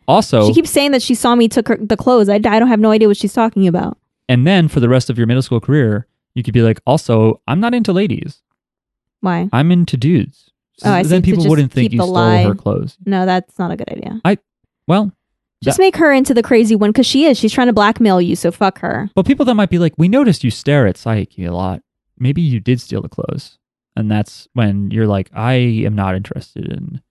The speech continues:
Speaker 2: No, Mark.
Speaker 1: pleasures of the flesh."
Speaker 2: No, you can say, "Well, a lot of people like people and they don't do anything creepy."
Speaker 1: Hmm.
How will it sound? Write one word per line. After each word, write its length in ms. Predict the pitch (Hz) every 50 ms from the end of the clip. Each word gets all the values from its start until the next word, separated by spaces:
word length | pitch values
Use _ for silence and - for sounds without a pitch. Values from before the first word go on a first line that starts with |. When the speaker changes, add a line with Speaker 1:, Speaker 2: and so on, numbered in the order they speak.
| _ _ _ _ _ -
Speaker 2:
No, 220 | 214 208 196 190
Mark. 280 | 185 175 175 170 180 - _ _ _ _ _ _ _ _ _ _ _ -
Speaker 1:
pleasures 300 | - 113 104 101 95 90
of 80 | 95 92
the 60 | -
flesh." 560 | - - - - - - _ - _ _ _ _ -
Speaker 2:
No, 160 | 302 359 302
you 120 | 202 190 202
can 80 | 233 220
say, 140 | - 247
"Well, 200 | 247 262 269 277
a 20 | 285
lot 160 | 320 359 427 415
of 60 | -
people 260 | - 233 214 - 202
like 280 | 190 196 202 202 - -
people 300 | - 185 185 - 190 196
and 100 | 202 196
they 40 | 190
don't 140 | 196 196 202
do 140 | - 185 185
anything 260 | 185 185 - - -
creepy." 480 | - 190 196 214 - - - 208 226 _ _ _ _ _ _ _ -
Speaker 1:
Hmm. 300 | 117 107 95 92 90 90